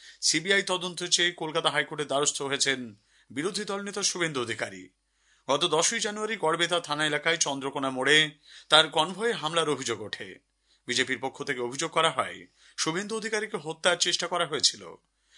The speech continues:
এই ঘটনা সিবিআই তদন্তের দাবিতে কলকাতা হাইকোর্টে মামলা দায়েরের আবেদন করা হলে অনুমতি দেন বিচারপতি শুভ্রা ঘোষ। নদিয়া জেলার পরিকাঠামো উন্নয়নে রাজ্যের শাসক দল তৃণমূল কংগ্রেস সম্পূর্ণ ব্যর্থ বলে বিজেপি আজ অভিযোগ করেছে।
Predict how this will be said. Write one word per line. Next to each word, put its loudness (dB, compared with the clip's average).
এই 2
ঘটনা 0
সিবিআই 2
তদন্তের -4
দাবিতে 0
কলকাতা 0
হাইকোর্টে 2
মামলা 4
দায়েরের -2
আবেদন -2
করা 2
হলে -8
অনুমতি -4
দেন -6
বিচারপতি -2
শুভ্রা 0
ঘোষ। -2
নদিয়া 4
জেলার 2
পরিকাঠামো 0
উন্নয়নে 0
রাজ্যের 4
শাসক 0
দল -2
তৃণমূল -4
কংগ্রেস 0
সম্পূর্ণ -4
ব্যর্থ 0
বলে -2
বিজেপি 0
আজ 2
অভিযোগ -6
করেছে। 4